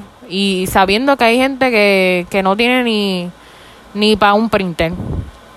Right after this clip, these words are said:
Yo tengo que decir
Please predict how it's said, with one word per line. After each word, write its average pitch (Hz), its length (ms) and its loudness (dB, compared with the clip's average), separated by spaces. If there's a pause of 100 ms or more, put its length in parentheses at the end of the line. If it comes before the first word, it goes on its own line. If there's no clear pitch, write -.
(840)
Yo 233 800 4 (240)
tengo 220 220 2
que 269 80 2
decir 262 400 0